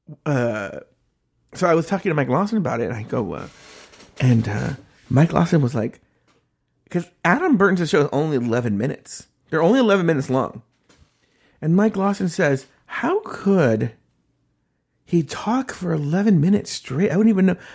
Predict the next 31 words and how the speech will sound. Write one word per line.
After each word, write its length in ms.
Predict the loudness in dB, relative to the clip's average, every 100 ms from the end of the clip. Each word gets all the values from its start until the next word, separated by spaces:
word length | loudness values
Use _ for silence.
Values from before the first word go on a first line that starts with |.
| -8
I 100 | -6
can't 260 | -2 0 2
even 180 | 4 4
imagine 380 | 4 2 0
talking 340 | 0 -4 -2 0
by 80 | 2
myself." 720 | 0 -2 -2 -2 -6 -18 -20 _ _ _ _ _ -4
And 100 | -4
I 60 |
go, 320 | 2 2 2 -4 _ _ _
"I 140 | 0 2
do 160 | 4
it 80 | 2
every 240 | 2 2 2
day 380 | 2 2 -2 -12 _
for 120 | -2
twenty 440 | -2 -2 0 2 0
minutes." 460 | -2 -8 -18 -20 _ _ _ _ _ _ _ _ _ _ _ _ _
And 120 | -6 -4
he 100 | 0
goes, 260 | 0 0
"Real?" 340 | -4 0 0 2
He, 200 | -2 0
he 140 | 0
didn't 200 | 2 2
know 160 | 2 2
This 220 | 2 -4
Joe 180 | -2 -6
Betance 400 | -6 -4 -4 -4
existed. 560 | -6 -4 -6 -8 -14 -14 -20 -20 -20 _ _ _ _ _ _ _ 2
Um, 560 | 4 4 2 0 -4